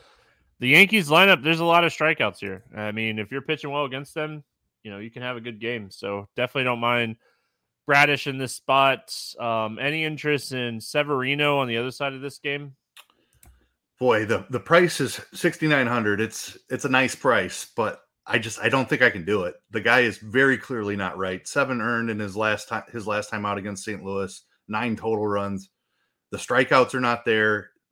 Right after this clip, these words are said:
Speaker 2: The control's all over the place. I, I need to see it a couple of times out from Severino. If it was a better matchup, maybe I'd be willing to jump on board and just believe in the talent a little bit.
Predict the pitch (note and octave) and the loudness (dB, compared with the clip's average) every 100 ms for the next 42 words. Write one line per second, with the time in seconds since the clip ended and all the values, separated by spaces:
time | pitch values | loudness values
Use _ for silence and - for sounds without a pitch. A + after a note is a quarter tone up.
0 | _ G2+ - G2 A#2+ B2+ A#2+ A#2+ A#2 A2 | _ -14 -10 -4 0 2 4 4 4 2
1 | G#2+ - A2+ G#2+ G2 - - _ _ _ | 0 -2 0 0 -2 -10 -20 _ _ _
2 | _ _ _ _ _ _ - - A2+ C3+ | _ _ _ _ _ _ -16 -4 0 2
3 | C#3+ A2+ - B2 A2+ G#2 G2+ G#2 G2 G#2+ | 2 0 -2 0 0 0 -2 -2 -2 -2
4 | G#2 G2+ G2+ - G2 A#2 G2+ G2+ G2 F#2+ | -4 0 -2 -2 -8 -6 -2 -2 -2 -4
5 | A2+ F3+ D#3+ C#3+ F#3 E3 G#2+ G#2+ B2+ C#3 | 0 0 0 2 2 2 2 0 0 0
6 | B2 A2+ A#2+ B2 A2+ A#2 A2+ B2 A2+ A2 | 0 0 0 2 0 -2 -2 -2 -4 -4
7 | A#2+ A#2 A2+ G2 G2+ A#2+ A#2 F#2+ G#2+ - | -4 -2 -2 -2 -2 -2 -2 -4 -6 -8
8 | A2+ A2+ A#2+ A2+ F2+ G#2 A2 C3+ C#3+ D#3 | -8 -6 -4 -4 -6 -6 -4 -4 -4 -2
9 | D3+ E3+ - | 0 0 0